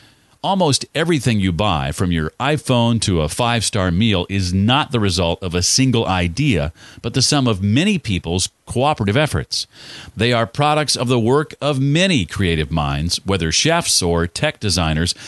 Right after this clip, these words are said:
coming together to share their insights and create a successful product. That's why creating an all-star team isn't just about hiring the most talented people, but forging a team that works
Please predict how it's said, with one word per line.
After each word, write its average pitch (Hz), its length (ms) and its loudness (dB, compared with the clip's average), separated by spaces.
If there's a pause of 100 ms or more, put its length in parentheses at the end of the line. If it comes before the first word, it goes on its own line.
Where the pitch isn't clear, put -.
(200)
coming 208 320 2
together 120 400 0
to 85 80 -2
share 131 240 2
their 135 120 2
insights 85 480 0 (220)
and 101 160 -2
create 87 300 0
a - 20 0
successful 76 540 -4
product. 73 440 -2 (640)
That's - 260 -2
why 78 420 0
creating 98 360 0
an 87 80 2
all-star 104 440 0
team 104 380 0
isn't 156 360 0
just 160 340 0
about 113 280 0
hiring 110 360 2
the 92 80 2
most 85 320 -2 (100)
talented 143 480 0
people, 85 380 -4 (320)
but 113 160 -6
forging 143 520 0
a 117 60 0
team 120 320 0
that 110 140 0
works 107 400 -2